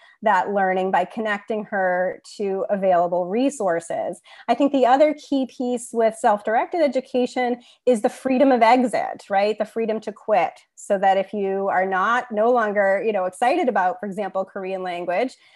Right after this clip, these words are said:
uh, that you have the ability to exit away or leave that particular program. Um, these are things that just simply don't happen within our compulsory framework of education.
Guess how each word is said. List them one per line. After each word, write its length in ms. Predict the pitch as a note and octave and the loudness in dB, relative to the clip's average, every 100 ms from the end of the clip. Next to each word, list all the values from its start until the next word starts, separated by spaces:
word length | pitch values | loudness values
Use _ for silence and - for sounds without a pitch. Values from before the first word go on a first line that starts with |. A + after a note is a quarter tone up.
| _ - | _ -4
uh, 240 | G#3 G3 | -2 -2
that 160 | A3 G#3+ | -2 -4
you 200 | A3 A3+ | -4 -4
have 140 | G#3+ | -4
the 80 | G#3 | -4
ability 640 | G3+ F#3 F3+ F3+ F3 E3+ - - | -2 -2 -2 -4 -6 -10 -14 -14
to 320 | F#3 F3 E3+ - | -10 -8 -10 -2
exit 340 | F#3 F#3+ F3 | 0 0 -2
away 380 | F3 E3 D#3 - | -4 -2 -4 -6
or 160 | D#3 D#3+ | -6 -6
leave 380 | E3+ F3 E3+ E3+ | -4 -4 -4 0
that 220 | D#3+ D#3 | -2 -2
particular 440 | F#3 F3 E3 D#3 | -8 -10 -8 -8
program. 560 | - E3+ - - - - - - | -6 -8 -8 -12 -16 -20 -20 -4
Um, 180 | - F#3+ G#3+ | 0 0 4
these 260 | C#4 C#4 | 4 4
are 60 | B3 | 2
things 240 | B3+ A3 | 2 0
that 100 | G#3 | 0
just 220 | G3 G3 | -2 -4
simply 260 | - G#3+ G3 | -6 -4 0
don't 200 | F#3 D#3+ | 2 0
happen 460 | - E3+ D3+ E3+ E3 | -4 -4 -2 -2 -4
within 240 | D#3+ F3+ | -4 0
our 120 | E3 | 0
compulsory 640 | D#3+ G3 - E3+ E3+ D#3 E3 | -2 -8 -2 -2 -2 -8 -8
framework 520 | - E3 E3 D#3 - | -6 -4 -4 -6 -8
of 80 | F#3+ | -10
education. 720 | E3 E3 - - - - | -10 -12 -14 -18 -18 -20